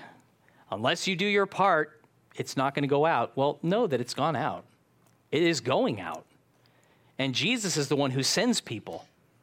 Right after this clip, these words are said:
And we don't need the internet to reach the world for Christ. The, the world was reached and is being reached. The more people that are born, guess what?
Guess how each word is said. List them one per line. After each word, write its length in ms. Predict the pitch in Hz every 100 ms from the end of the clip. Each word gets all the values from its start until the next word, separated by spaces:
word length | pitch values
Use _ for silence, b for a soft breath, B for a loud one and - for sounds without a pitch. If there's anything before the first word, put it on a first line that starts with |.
| _ _ _ _ _
And 120 | 147
we 80 | 180
don't 220 | 180 294
need 180 | 240 233
the 120 | 185
internet 440 | - 190 190 151 -
to 120 | 151
reach 280 | 135 156 -
the 80 | 143
world 240 | 139 135
for 80 | 123
Christ. 400 | - 196 135 -
The, 100 | 143 131 131
the 100 | 131
world 340 | 123 214 277
was 220 | 117 -
reached 420 | 254 311 - - - _ -
and 160 | 175
is 200 | 185 254
being 300 | 202 196 160
reached. 400 | 131 123 110 - - b b b b
The 80 | -
more 300 | 131 160 208
people 320 | 208 214 226
that 140 | 190 175
are 80 | 170
born, 340 | 170 196 220
guess 260 | 165 165 -
what? 320 | 190 165